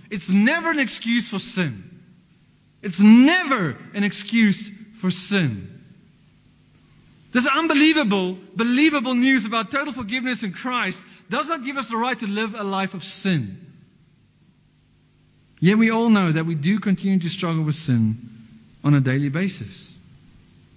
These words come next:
Whether you're someone that's new to the Christian faith or someone who's been a Christian for a very long time. But we also know that it is when we realize how much we fail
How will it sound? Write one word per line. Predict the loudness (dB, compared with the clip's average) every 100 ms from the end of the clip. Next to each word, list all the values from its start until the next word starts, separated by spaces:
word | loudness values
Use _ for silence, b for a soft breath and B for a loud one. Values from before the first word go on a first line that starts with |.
| _ -20 -20 -20 _ -20 -12 0
Whether | 4 4
you're | 4
someone | 2 4
that's | 4 8
new | 8 8 6
to |
the | 4
Christian | 4 2 2 2
faith | 2 -2
or | -4
someone | -4 -4 -4
who's | -2
been | -4
a | -2
Christian | -2 -2
for | -2
a | 0
very | 2 2 2 2
long | 0 0
time. | -2 -2 -2 -4 -10 -20 -20 -20 -20 _ -20 _ _ _ _ _ _ _ _ _ -20 -20 -20 -20 -20 -20 -20 -20 -20 -20 -14 4
But | 8
we | 8
also | 6 6 6
know | 6
that | 6 4
it | 2
is | 4
when | 4 4
we | 6 6
realize | 6 6 4 0 -2
how | -2 2
much | 2 2 -2 -8 -10 -6
we | -4
fail | -4 -4 -4 -2 -2